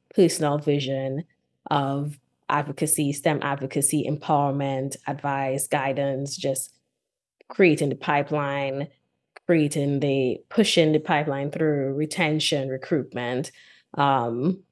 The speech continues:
I really, really love Discover E. So I've been on the board, I think, a couple of years,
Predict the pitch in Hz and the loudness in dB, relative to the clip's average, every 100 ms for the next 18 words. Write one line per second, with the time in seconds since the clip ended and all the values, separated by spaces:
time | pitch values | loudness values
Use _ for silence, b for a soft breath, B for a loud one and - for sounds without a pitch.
0 | _ _ _ - 156 151 139 131 127 143 | _ _ _ 2 4 4 2 0 0 -2
1 | 127 117 113 160 - - 165 - - - | -2 -2 -4 -2 -4 -2 -2 -2 -4 -6
2 | 190 165 165 170 160 151 143 143 139 143 | 0 4 4 4 4 2 0 0 -2 -6
3 | 131 135 131 135 135 123 127 135 147 | -6 -6 -2 -2 0 -2 -2 -2 -4